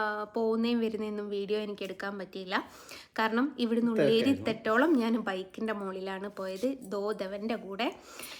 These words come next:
Speaker 1: സീറ്റ് ബെൽറ്റ് ഇടാത്തത് കൊണ്ട്, ആ, Facebook-ൽ ആർ ടി ഒ ഇത് കാണുന്നില്ലേ, ആർ ടി ഒ ഇത് കാണുന്നില്ലേ എന്നൊക്കെ ചിലർ ഇടുന്നുണ്ട്. അപ്പോൾ എനിക്ക് ഹെൽമെറ്റ് ഇല്ലായിരുന്നു. ഇനി, ആ, അങ്ങനെ എങ്ങാനും ആരെങ്കിലും വീഡിയോ എടുത്തിട്ടാലോ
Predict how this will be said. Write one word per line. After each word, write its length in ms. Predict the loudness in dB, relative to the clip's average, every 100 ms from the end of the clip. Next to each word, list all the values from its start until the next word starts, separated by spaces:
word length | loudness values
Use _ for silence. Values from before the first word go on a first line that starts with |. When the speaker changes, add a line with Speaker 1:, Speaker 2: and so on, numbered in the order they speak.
| -12 4
Speaker 1:
സീറ്റ് 320 | 4 6 6
ബെൽറ്റ് 300 | 6 6 4
ഇടാത്തത് 420 | 6 4 4 4 6
കൊണ്ട്, 260 | 4 4 6 4 2
ആ, 60 | 0 2
Facebook-ൽ 640 | 2 0 0 0 2 6 6 6 4
ആർ 100 | 2 0
ടി 80 | 2 4
ഒ 20 | 4
ഇത് 80 | 4 4
കാണുന്നില്ലേ, 540 | 4 2 0 2 0 -2
ആർ 100 | -4 -8
ടി 80 | -4 0
ഒ 20 | 0
ഇത് 80 | 0
കാണുന്നില്ലേ 520 | 0 -2 -2 -2 -4 -4
എന്നൊക്കെ 240 | -6 -8 -8
ചിലർ 240 | -8 -4 -4 -4
ഇടുന്നുണ്ട്. 440 | -6 -6 -8 -4 -4 -4 -16 -16 -10
അപ്പോൾ 140 | -6 -4 -4 -4
എനിക്ക് 260 | -2 -2 -2
ഹെൽമെറ്റ് 460 | -6 -6 -6 -6 -6
ഇല്ലായിരുന്നു. 460 | -8 -10 -10 -8 -8
ഇനി, 140 | -6 -6 -8 -14
ആ, 20 | -14 -14 -14 -12
അങ്ങനെ 260 | -12 -8 -6 -4
എങ്ങാനും 380 | -2 0 0 0
ആരെങ്കിലും 380 | -2 -2 0 0 0 0
വീഡിയോ 200 | 2 2
എടുത്തിട്ടാലോ 560 | 0 -4 -4 0 2 2